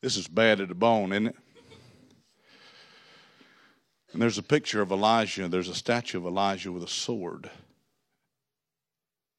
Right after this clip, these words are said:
standing on the head of anything that would keep you from understanding the nature and the character of God.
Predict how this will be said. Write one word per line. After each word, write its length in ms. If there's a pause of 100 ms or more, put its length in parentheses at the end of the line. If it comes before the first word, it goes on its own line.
(440)
standing 380
on 100
the 100
head 480 (800)
of 140
anything 680
that 140
would 180
keep 340
you 140
from 220
understanding 760 (1700)
the 80
nature 420
and 100
the 60
character 420
of 120
God. 480